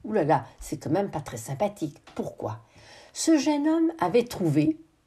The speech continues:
sur son chemin, la lyre qu'Athéna avait offerte à Apollon. Il s'en était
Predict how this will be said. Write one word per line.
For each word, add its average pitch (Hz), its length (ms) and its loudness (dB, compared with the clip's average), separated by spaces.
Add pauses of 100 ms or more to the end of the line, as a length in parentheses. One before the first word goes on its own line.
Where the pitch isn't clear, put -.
(920)
sur - 320 2
son 202 220 2
chemin, 131 480 -4 (500)
la 175 220 4
lyre 147 440 0 (140)
qu'Athéna 214 760 0
avait 156 300 0
offerte 143 480 -6 (160)
à - 220 -4
Apollon. 139 340 -8 (800)
Il 147 120 -2
s'en 135 300 -6
était 135 400 -4